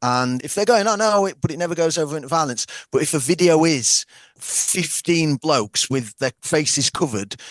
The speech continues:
doing slash your throat motions and gun fingers whilst talking specifically about one artist. This particular video was Chipmunk. Chipmunk was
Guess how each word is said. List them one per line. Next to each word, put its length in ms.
doing 400
slash 460
your 80
throat 460
motions 580
and 240
gun 220
fingers 580
whilst 500
talking 360
specifically 600
about 220
one 200
artist. 580
This 160
particular 460
video 280
was 180
Chipmunk. 840
Chipmunk 400
was 240